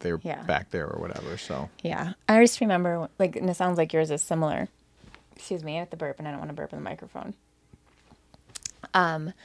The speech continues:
Speaker 2: it sounds like yours is similar where, I mean, it was definitely a situation where it was like, I woke up in the summertime at least, got up, hung out with my friends, was with them all day long until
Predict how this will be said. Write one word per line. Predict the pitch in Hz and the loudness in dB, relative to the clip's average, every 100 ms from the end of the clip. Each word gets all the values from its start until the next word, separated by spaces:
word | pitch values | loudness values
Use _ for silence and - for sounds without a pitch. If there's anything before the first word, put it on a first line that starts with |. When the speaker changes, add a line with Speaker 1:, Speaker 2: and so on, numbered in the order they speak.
| - - - _ | -20 -20 -20 _
Speaker 2:
it | - | -2
sounds | 220 196 185 | 2 2 2
like | 175 | -2
yours | 180 175 | 0 0
is | 170 | 0
similar | 190 185 165 156 | 2 2 2 2
where, | 147 | 2
I | - | 0
mean, | 165 | 0
it | 160 | -2
was | 165 | 0
definitely | 175 175 175 165 | 0 0 0 -2
a | |
situation | - 160 160 151 151 156 151 | -2 -2 0 0 0 -2 -2
where | 143 | -2
it | - | -2
was | 175 - | -2 -2
like, | 170 - | -2 -2
I | 175 170 | -2 -2
woke | 170 170 160 | -2 -2 0
up | 165 - - - - | 0 -2 -10 -12 -4
in | 180 | -2
the | 180 | -2
summertime | - 165 165 165 165 | -4 -4 -4 -4 -4
at | 175 | -2
least, | 165 170 - - _ _ _ _ _ _ - _ _ - 190 | -2 -4 -8 -16 _ _ _ _ _ _ -20 _ _ -12 -2
got | 180 180 | 2 4
up, | 180 160 - - | 4 2 0 -8
hung | - 180 170 | -2 0 2
out | 160 | 0
with | 170 | -2
my | 165 | -4
friends, | - 151 151 - | -2 -2 -2 -2
was | 170 | -2
with | 165 | -2
them | 160 160 | -4 -2
all | 160 160 | 0 0
day | 165 | 0
long | 156 147 143 147 | 0 -2 -2 -2
until | 160 160 151 76 - | -2 -4 -2 -2 -4